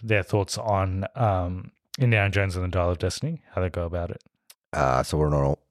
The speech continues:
Speaker 2: on all platforms at Cognitive Recalibration, or you can email us at cognitiverecalibrationpodcast at gmail dot com.
Speaker 1: Cool. Uh, and if you want to support the podcast, you can do so via, uh, giving us a review on Spotify and iTunes if you're listening,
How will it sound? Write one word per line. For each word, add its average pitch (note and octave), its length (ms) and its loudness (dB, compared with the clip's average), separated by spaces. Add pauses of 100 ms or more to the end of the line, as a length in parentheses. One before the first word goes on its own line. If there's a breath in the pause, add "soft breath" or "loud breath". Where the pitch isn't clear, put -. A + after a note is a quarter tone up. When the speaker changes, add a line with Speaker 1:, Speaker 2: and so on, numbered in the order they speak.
(140)
Speaker 2:
on D#2+ 140 2
all D2 260 2
platforms C#2+ 580 0
at - 340 0
Cognitive C#2 640 -2
Recalibration, C#2+ 760 0
or E2 100 0
you C2 80 -4
can - 220 -4
email A1 320 -2
us - 180 -4
at - 120 -2
cognitiverecalibrationpodcast - 1600 -8
at - 80 -14
gmail - 340 -10
dot - 180 -16
com. - 220 -14 (1000)
Speaker 1:
Cool. A#2 360 -2 (160)
Uh, G#2 180 2
and G#2 100 0
if G#2+ 100 -4
you C3 60 4
want B2 120 4
to - 60 -2
support A#2 300 0
the A2 80 -2
podcast, B2+ 460 0
you G#2 60 -4
can G#2 160 -2
do G#2 120 0
so F#2+ 300 0
via, F2+ 680 2 (160)
uh, F#2 140 2 (100)
giving G2 200 2
us F2+ 180 -2
a F#2 80 0
review G2 300 -2
on G#2 160 0
Spotify F2+ 640 0
and G2+ 120 -4
iTunes A2+ 400 2
if G2 140 0
you're F#2+ 80 0
listening, F#2 480 -4